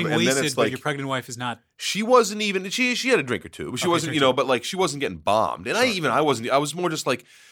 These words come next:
Speaker 2: "You know what? I'm gonna read some comics and fall asleep on a lounge underneath,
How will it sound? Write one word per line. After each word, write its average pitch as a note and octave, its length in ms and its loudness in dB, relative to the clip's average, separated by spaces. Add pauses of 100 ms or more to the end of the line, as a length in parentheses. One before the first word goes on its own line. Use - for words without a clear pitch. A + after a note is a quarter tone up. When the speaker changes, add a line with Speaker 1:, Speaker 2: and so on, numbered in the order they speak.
(160)
Speaker 2:
"You F#2+ 100 -12
know F2 100 -4
what? G2 260 -10 (180)
I'm F2+ 100 -10
gonna F2+ 140 -8
read F#2 160 -12
some F2 140 -16
comics F#2 500 -10
and E2 100 -20
fall F2+ 240 -10
asleep G2 440 -12
on E2 160 -10
a D2+ 60 -8
lounge E2 440 -8
underneath, E2 440 -14